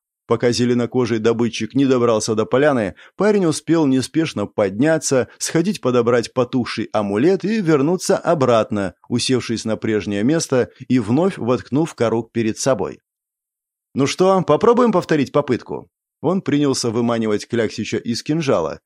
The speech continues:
краем глаза наблюдая за тем, как гоблин разводит огонь.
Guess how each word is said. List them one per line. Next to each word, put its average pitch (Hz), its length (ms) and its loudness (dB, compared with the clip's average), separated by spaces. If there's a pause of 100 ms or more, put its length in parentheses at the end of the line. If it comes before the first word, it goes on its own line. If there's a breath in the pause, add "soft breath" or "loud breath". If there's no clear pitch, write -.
краем 98 340 0
глаза 113 380 2
наблюдая 101 500 0
за 95 160 -4
тем, 139 240 -2
как 98 220 -4
гоблин 143 580 0
разводит 101 640 -2
огонь. 71 360 -4